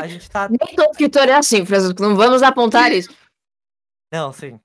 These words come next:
Speaker 1: é verdade.
Speaker 2: Então, então.
Speaker 1: Mas é legal que enquanto a gente tá ouvindo a história, porque geralmente a gente, como leitores, tende a acreditar muito no que tá sendo dito.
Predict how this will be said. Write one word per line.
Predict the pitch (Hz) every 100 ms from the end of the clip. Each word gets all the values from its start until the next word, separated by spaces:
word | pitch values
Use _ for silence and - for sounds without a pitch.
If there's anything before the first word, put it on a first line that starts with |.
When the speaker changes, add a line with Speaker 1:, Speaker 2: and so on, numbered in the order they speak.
| _
Speaker 1:
é | 123
verdade. | 120 262
Speaker 2:
Então, | - 202 170 - -
então. | 247 185
Speaker 1:
Mas | 147 156
é |
legal | 170 160 165
que | 190
enquanto | 180 196 202
a | 220
gente | 202 190
tá | 202
ouvindo | 160 135 147 190
a | 151
história, | 127 - 123 131 127
porque | 113 - 175
geralmente | 190 175 175
a | 165
gente, | 160 -
como | 151 139 127 135
leitores, | 131 123 139 135 139
tende | - 143 139
a |
acreditar | 135 139 - 139
muito | 135 135
no | 139
que | 127
tá | 131
sendo | 135 135
dito. | 123 117